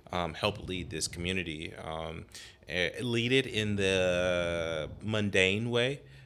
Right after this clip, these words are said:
of the making sure streets are paved, making sure that folks are picking up trash, um, making sure that we are working to be the safest city, um, that we can be,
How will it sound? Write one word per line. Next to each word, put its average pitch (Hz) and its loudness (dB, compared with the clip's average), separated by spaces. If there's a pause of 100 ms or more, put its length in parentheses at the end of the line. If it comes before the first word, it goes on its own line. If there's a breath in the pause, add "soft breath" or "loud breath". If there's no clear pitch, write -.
(180 soft breath)
of 92 2
the 90 2
making 92 0
sure 92 -2
streets 92 -4
are 87 -4
paved, 87 -4
making 85 -8
sure 87 -4
that 90 -4
folks - -6
are - -16
picking 90 -8
up 67 -10
trash, 80 -6 (420 loud breath)
um, 87 -2
making 95 4
sure 87 0
that 85 -2
we 87 -4
are 87 0
working 87 -6
to 87 -8 (220)
be 101 -4
the 90 -6
safest - -2
city, 87 -4 (480 soft breath)
um, 90 -2
that 90 0
we 90 -4
can 87 -8
be, 92 -4